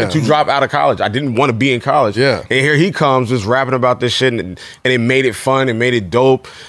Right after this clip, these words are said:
Speaker 2: I wanted to produce, I wanted to rap. Like,
Speaker 1: Right.
Speaker 2: there were so many pinpoints in his career that influenced me to do shit,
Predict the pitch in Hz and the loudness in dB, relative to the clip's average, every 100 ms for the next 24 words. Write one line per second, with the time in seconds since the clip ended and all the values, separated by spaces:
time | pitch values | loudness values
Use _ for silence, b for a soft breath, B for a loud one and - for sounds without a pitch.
0 | B 117 151 151 147 113 143 113 143 143 | B -2 0 2 0 0 -2 2 4 4
1 | 139 - 107 139 156 156 147 139 131 135 | 2 -2 -2 0 2 2 0 0 2 2
2 | 135 - 123 104 113 143 135 160 175 165 | 2 2 2 4 4 2 2 2 2 2
3 | - 156 151 143 127 120 139 131 117 120 | 0 -2 -2 -2 -2 0 0 0 -2 2
4 | 135 117 113 127 - 131 120 113 139 113 | 2 2 0 -2 -2 -2 -2 -2 -4 -2
5 | 117 - 127 117 | -4 -4 0 0